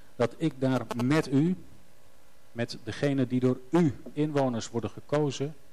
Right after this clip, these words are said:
daar alles aan gaat doen de komende vier jaar om te kijken,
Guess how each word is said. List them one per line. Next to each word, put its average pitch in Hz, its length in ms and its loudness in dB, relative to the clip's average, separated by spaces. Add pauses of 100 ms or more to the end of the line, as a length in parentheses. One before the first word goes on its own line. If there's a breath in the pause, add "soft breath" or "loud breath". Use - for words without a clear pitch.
(340)
daar 123 300 -2 (200)
alles 143 320 -2
aan 127 200 -6
gaat 117 160 -2
doen 123 160 0
de 110 120 -4
komende 113 400 -2
vier 113 280 -2
jaar 110 300 -6 (840)
om 117 200 2
te 120 100 -8
kijken, 127 440 -2